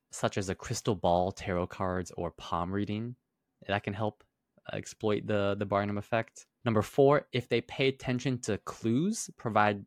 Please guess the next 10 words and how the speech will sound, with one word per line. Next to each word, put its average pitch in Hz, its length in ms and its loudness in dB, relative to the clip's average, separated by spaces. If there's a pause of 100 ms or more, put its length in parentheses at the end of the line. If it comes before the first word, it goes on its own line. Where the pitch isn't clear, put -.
provided 104 400 0
by 101 120 2
the 95 100 -2
victim's 95 360 -4
clothing, 117 560 2
jewelry, 104 380 4
mannerisms, 90 640 -2
and 85 120 -8
speech. - 540 -8 (300)
Five, 123 420 4